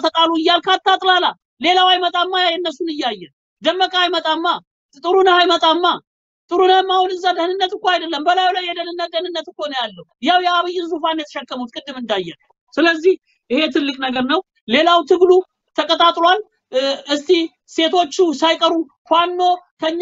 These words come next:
ካጠገባችን አይሄድ፣ ከሱ ጋር እንሞታለን፣ እንታገላለን፣ ጋሻችን መከታችን ነው የሚለውን የትግሉ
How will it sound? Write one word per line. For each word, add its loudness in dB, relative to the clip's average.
ካጠገባችን -2
አይሄድ፣ -4
ከሱ -6
ጋር 2
እንሞታለን፣ -2
እንታገላለን፣ -2
ጋሻችን -2
መከታችን -2
ነው -4
የሚለውን 0
የትግሉ 0